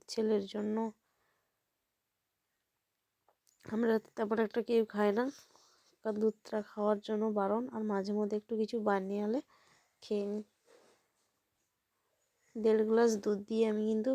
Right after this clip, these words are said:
এটা বানিয়েছি। যত বেশি দুধ হবে এইসব জিনিসে, তত বেশি টেস্টফুল হবে, খেতে কিন্তু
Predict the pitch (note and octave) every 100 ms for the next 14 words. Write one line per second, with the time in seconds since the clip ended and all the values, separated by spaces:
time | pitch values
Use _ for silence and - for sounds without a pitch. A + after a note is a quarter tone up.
0 | B3+ G3+ G3+ A#3+ D4+ _ - A3 G#3 F#3+
1 | G3 G3+ F#3+ G#3 G#3 - - G#3 G#3+ G#3+
2 | A3+ A3+ G#3+ A3+ G3+ G#3 G3+ - A3+ A3
3 | A3+ C#4+ - - _ _ _ _ _ -
4 | G#3+ G#3 A3+ G3+ G#3 A3+ A3 A3 G#3+ G3
5 | G#3+ G#3+ G#3 B3 - G#3 G3+ - - A3
6 | F#3+ F#3 G#3+ G3+ _ _ _ _ _ -
7 | - A3 A3 G#3+